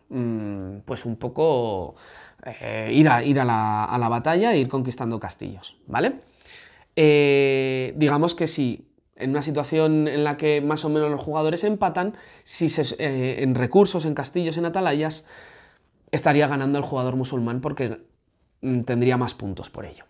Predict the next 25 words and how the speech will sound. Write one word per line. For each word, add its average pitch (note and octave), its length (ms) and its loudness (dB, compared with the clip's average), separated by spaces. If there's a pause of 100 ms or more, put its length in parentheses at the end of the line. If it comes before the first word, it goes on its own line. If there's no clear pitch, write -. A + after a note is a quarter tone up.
(680)
Adicionalmente D#3 720 4
vemos E3 280 2
bloques D3 300 2
de F3+ 100 2
flota, B3 460 2 (240)
¿vale? E3+ 380 -2 (720)
Aquí C3 300 -2
en, C3+ 760 0
bueno, C#3 320 -4
en A#2+ 80 -10
esta C3 220 -6
zona D#3+ 460 0 (420)
sería B2+ 260 -2
sobre B2+ 220 0
todo, C3 260 2
pues, A#2 380 -8
galeras F3 800 2
y C#3+ 80 -4
tal, F3 240 0
aunque C3+ 300 -4
habría B2 260 -4
igual A#2 220 -4
alguna A2+ 320 -6
orca B2 280 -4
oceánica. D3 640 -2